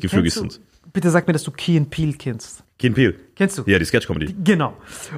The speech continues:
Speaker 2: Und da gibt's ein Ding, da gibt's ein, ein Sketch, an den ich gerade dachte, der heißt,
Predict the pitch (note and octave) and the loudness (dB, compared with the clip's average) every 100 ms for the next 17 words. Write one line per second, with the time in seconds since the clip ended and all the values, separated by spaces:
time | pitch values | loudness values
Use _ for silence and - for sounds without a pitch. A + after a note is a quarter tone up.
0 | - D#3 E3 F#3+ - G#3+ A3 G#3+ A3+ G#3+ | -4 0 0 -2 0 2 2 4 4 4
1 | E3+ E3 F#3 F#3+ E3 F#3 F3+ - G3 F#3+ | 2 2 2 2 2 2 2 2 0 2
2 | D#3 C#3 D#3 C3 D#3 - F#3+ - D3+ C#3 | -2 -2 -2 -2 -2 -2 -8 -6 -6 -2
3 | D3+ | -2